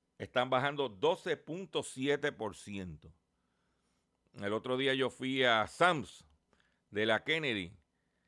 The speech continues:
y vi un televisor, eh, J V C, cuarenta pulgadas, el básico, ciento sesenta y nueve pesos.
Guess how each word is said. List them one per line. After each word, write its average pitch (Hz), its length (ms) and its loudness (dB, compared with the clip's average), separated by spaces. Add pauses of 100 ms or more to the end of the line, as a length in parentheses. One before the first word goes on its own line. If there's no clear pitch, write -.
(440)
y 104 460 -6
vi 123 640 -2
un 117 840 -6
televisor, 110 1080 2
eh, 101 440 -4 (120)
J 123 340 4
V 135 160 -2
C, 175 380 -6 (760)
cuarenta 117 440 4
pulgadas, 135 540 4
el 120 160 4
básico, 107 580 2 (2500)
ciento 117 380 -6
sesenta 101 380 -8
y 90 40 -4
nueve 92 160 -4
pesos. - 340 -16